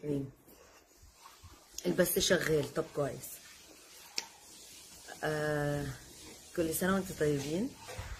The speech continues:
وعيد سعيد عليكم يا رب كده ان شاء الله، و-، ويا رب ما نكونش كلنا كده كلنا كحك كتير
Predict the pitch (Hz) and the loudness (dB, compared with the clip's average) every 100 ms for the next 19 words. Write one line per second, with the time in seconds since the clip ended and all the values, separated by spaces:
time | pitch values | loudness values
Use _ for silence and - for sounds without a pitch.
0 | - - - - - 147 151 151 147 147 | -10 -12 -12 -4 0 4 6 8 6 4
1 | 147 143 139 139 165 - 147 147 156 - | 2 0 -2 -2 -2 -2 0 0 0 -2
2 | - 139 139 - - 139 143 - 160 - | 2 4 6 4 2 0 2 -2 -2 2
3 | - - - - - - - - 135 139 | 0 0 -4 -4 -6 -6 -4 -2 0 0
4 | 143 - 135 143 139 139 139 139 139 - | 0 0 2 4 4 4 2 0 -2 0
5 | 123 131 139 139 156 151 147 - - - | 0 2 2 4 0 0 2 2 2 -2
6 | - - - 147 151 156 135 147 143 143 | -4 0 2 4 4 6 6 4 4 2
7 | 139 139 139 - 156 - 151 139 139 139 | 0 -2 6 8 8 4 0 4 6 6
8 | 135 - - - - - - - 156 165 | 4 0 -4 -2 2 6 6 4 2 2
9 | 160 170 160 151 143 143 139 143 - - | 2 2 4 4 4 0 -2 -4 -8 -10
10 | - 160 156 151 143 165 - - - 180 | 0 2 4 2 0 -2 -6 -10 -8 2
11 | 185 185 | 2 2